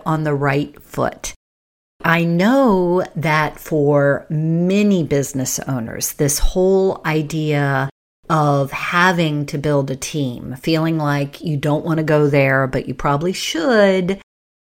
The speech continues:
it can inspire terror in your <laughs> hearts because you don't know what to expect and nobody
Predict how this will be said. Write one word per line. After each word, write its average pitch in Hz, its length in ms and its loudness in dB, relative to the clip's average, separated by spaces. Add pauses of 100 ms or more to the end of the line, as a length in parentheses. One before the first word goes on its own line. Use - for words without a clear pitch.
it 202 140 0
can 254 120 2
inspire 220 480 -2
terror 180 920 2
in 196 120 0
your 190 120 -2
<laughs> - 0 -
hearts - 800 0 (480)
because 196 1000 2
you 196 160 4
don't 214 300 4
know 185 100 -2
what 160 220 -2
to - 180 -8
expect - 720 -4
and 160 160 2
nobody 170 640 2